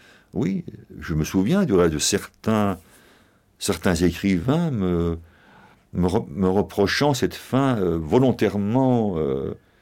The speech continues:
adamique, hein, c'est le, c'est, c'est, c'est Ève, c'est, c'est Adam et Ève. Oui, avec les, j'avais fait ça, euh,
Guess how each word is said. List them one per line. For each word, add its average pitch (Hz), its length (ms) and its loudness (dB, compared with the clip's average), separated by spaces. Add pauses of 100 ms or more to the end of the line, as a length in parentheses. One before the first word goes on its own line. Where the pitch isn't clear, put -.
(160)
adamique, 92 680 0
hein, 101 160 -4
c'est - 160 -6
le, 62 200 -4
c'est, 57 280 -8
c'est, - 240 -14
c'est - 220 -12
Ève, 82 160 -2
c'est, - 180 -16
c'est 80 100 -8
Adam 76 240 0
et 139 60 2
Ève. 95 300 0 (760)
Oui, 95 220 0
avec 80 260 0
les, 71 380 -2 (340)
j'avais 69 220 -4
fait 78 140 -6
ça, 85 200 -4 (460)
euh, 58 220 -6